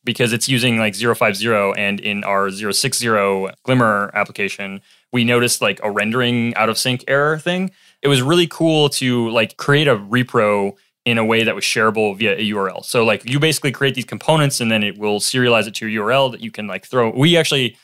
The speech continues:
I think Corey had the really good idea to in, to put it into a bitly format so that it's not, like, this crazy thing or doesn't break when you try to paste it into GitHub or something. But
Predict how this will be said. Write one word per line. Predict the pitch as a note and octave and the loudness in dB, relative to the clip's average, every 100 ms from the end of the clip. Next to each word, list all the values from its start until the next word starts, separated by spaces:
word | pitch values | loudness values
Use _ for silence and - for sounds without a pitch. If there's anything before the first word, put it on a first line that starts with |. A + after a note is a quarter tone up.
| _ _ - | _ _ 0
I | |
think | C#3+ B2+ | 0 4
Corey | F3 D3+ | 4 4
had | C3 | 4
the | |
really | B2+ B2 | 4 4
good | A2+ | 2
idea | A2 A2 A2 | 2 2 -2
to | A2+ | -2
in, | A2+ A2 G#2+ | -2 -2 -4
to | - A2 | -4 -4
put | - C#3+ | 0 0
it | B2 | 0
into | A#2+ | -2
a | G#2 | -2
bitly | A#2 A#2+ B2+ B2 | -2 -2 -2 -2
format | - C3+ C#3 C#3+ - | 0 0 2 0 -4
so | - | -8
that | A2 G#2 | -4 -4
it's | G2 - | -6 -6
not, | A2 G#2+ | -4 -4
like, | G2+ | -8
this | G2+ | -12
crazy | - A2+ G#2 G2+ | -8 -6 -4 -6
thing | G2 G#2 G#2 G#2 | -8 -6 -4 -4
or | |
doesn't | G#2 G#2+ F#2+ | -4 -4 -6
break | - F#2+ G2+ - - | -4 -4 -4 -10 -12
when | A2 | -10
you | G2+ | -8
try | G2 G#2 | -4 -4
to | |
paste | F#2+ G#2 - - | -4 -8 -8 -10
it | |
into | G#2 G#2 G2 | -8 -6 -6
GitHub | G2 G#2 G#2+ G2 _ _ _ - | -6 -8 -8 -10 _ _ _ -8
or | |
something. | A#2 A2+ A#2+ A#2 _ _ - | -4 -2 -2 -4 _ _ -2
But | B2 A#2 | 2 2